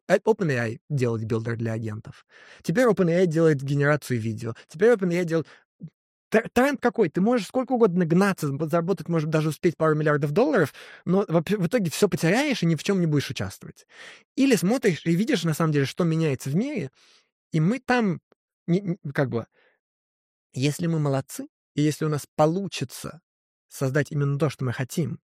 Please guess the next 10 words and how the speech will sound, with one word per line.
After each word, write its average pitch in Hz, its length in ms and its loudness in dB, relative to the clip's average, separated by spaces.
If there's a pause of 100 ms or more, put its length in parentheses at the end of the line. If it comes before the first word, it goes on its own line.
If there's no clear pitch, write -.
(160)
а 139 100 -2
именно 131 280 0
прямо 139 320 -2
альтернативу, 135 1160 -4 (500)
которая 139 500 0 (280)
станет 135 420 -2
большой 127 380 -2
частью 131 520 -4
рынка 127 360 0
A 127 140 -2